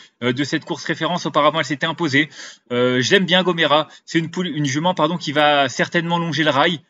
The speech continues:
Faudra que ça s'ouvre. Mais s'il venait y avoir quelques défaillances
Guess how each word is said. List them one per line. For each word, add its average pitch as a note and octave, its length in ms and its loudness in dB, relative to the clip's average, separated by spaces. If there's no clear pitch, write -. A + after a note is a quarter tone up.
Faudra D#3 220 2
que D#3 60 -2
ça F#3 100 2
s'ouvre. G3+ 360 -4
Mais D3+ 240 2
s'il G3 240 -2
venait F#3 200 0
y F#3 80 4
avoir E3+ 200 4
quelques F3+ 220 -2
défaillances E3+ 640 -2